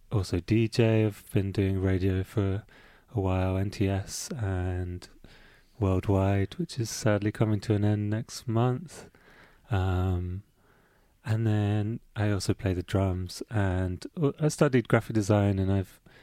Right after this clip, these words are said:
done graphic design alongside music for quite a long time as well.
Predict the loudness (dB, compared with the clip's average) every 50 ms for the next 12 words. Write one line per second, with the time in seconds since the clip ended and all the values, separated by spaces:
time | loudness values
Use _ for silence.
0 | -20 -20 -20 _ _ -8 _ 0 2 2 2 0 -2 -2 -2 -4 -4 -4 -2 0
1 | 0 2 2 0 0 0 0 0 0 0 -2 -2 -2 -2 -2 0 0 -2 -2 -2
2 | -2 -4 -6 -8 -6 -8 -8 -8 -6 -8 -8 -6 -4 -4 -6 -6 -6 -6 -4 -4
3 | -4 -4 -6 -6 -4 -4 -4 -2 -4 -6